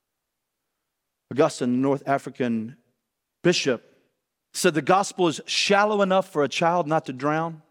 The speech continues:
yet deep enough for an elephant to swim." All of us need this gospel doctrine.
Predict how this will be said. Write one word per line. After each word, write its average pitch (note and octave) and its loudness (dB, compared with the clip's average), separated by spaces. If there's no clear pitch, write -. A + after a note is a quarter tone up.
yet C3+ 0
deep E3+ 0
enough A#2 -2
for B2+ -4
an A#2 -4
elephant C#3 -4
to C3 -12
swim." G2+ -8
All B3+ 6
of F3+ 2
us D#3 -4
need C#3+ 0
this B2+ -2
gospel A2 -4
doctrine. G#2+ -6